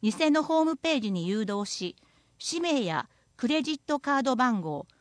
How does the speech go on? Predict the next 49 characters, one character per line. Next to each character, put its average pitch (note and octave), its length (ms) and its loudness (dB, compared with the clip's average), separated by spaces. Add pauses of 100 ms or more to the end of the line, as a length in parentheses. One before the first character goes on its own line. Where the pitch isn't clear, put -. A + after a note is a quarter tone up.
(380)
パ A3+ 140 -4
ス - 120 -10
ワ F4+ 180 6
ー E4 40 4
ド A3+ 140 0
な A3+ 160 0
ど F#3+ 140 -2
を E3 60 -2
入 A3 220 2
力 C4 220 0
さ B3 140 -4
せ A#3 140 -6
て、 G3+ 240 -8 (400)
個 A#3 160 0
人 F4 240 0
情 E4+ 220 2
報 G#3+ 280 -2
を E3+ 80 -2
盗 G#3 260 0
み B3+ 120 4
取 A#3+ 240 -4
る D#3 80 -10 (260)
フ - 120 -2
ィ - 40 2
ッ - 20 2
シ - 260 -4
ン E4+ 60 -2
グ F4+ 80 0
詐 F4 220 2
欺 D4+ 60 4
の G3+ 80 2
被 C#4 180 -4
害 G#3+ 200 0
が F3 120 -2
起 A3+ 140 -4
き - 0 -
て G#3+ 100 -4
い E3 120 -2
ま D3+ 160 -6
す。 - 240 -20 (960)
被 F4+ 140 -2
害 E4+ 280 6
を G#3 60 2
防 C#4+ 200 -2
ぐ B3 120 -2
た G#3 140 -2
め A3 120 0
に G3+ 140 -2
は D#3+ 180 -2